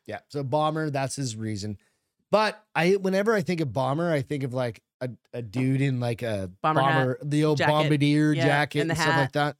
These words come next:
Speaker 1: Yeah,
Speaker 2: Yeah.
Speaker 1: absolutely.
Speaker 2: Well, 'cause Nico
Speaker 1: Oops,
Speaker 2: said,
Speaker 1: shit.
Speaker 2: "Did you name
Speaker 1: Of
Speaker 2: him
Speaker 1: course I
Speaker 2: after the
Speaker 1: just spilled
Speaker 2: jacket
Speaker 1: Bomber.
Speaker 2: or the B fifty-two or Stealth?"
Speaker 1: Mine is, my, my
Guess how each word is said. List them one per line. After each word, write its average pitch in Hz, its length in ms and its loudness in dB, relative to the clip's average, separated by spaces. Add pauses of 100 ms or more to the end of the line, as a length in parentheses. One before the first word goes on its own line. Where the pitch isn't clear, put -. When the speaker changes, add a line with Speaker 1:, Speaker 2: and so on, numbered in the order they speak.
Speaker 1:
Yeah, 95 180 -10 (200)
Speaker 2:
Yeah. 143 140 -4
Speaker 1:
absolutely. 92 480 -10
Speaker 2:
Well, 226 140 2
'cause 254 180 0
Nico 262 220 0
Speaker 1:
Oops, 247 100 -2
Speaker 2:
said, 220 220 2
Speaker 1:
shit. - 80 -4
Speaker 2:
"Did 226 180 -2
you 240 120 -2
name 240 280 -2
Speaker 1:
Of 269 60 -2
Speaker 2:
him 269 80 0
Speaker 1:
course 247 120 -4
I 208 40 0
Speaker 2:
after 208 240 -2
the 202 80 -2
Speaker 1:
just 196 80 -4
spilled - 20 -8
Speaker 2:
jacket 233 380 -2
Speaker 1:
Bomber. 226 100 -4
Speaker 2:
or 202 60 0
the 185 80 0
B 196 200 -4
fifty-two 208 720 -4
or 170 160 -2
Stealth?" - 420 -6 (840)
Speaker 1:
Mine 180 540 2 (120)
is, 151 200 0 (200)
my, 175 440 0
my 165 240 0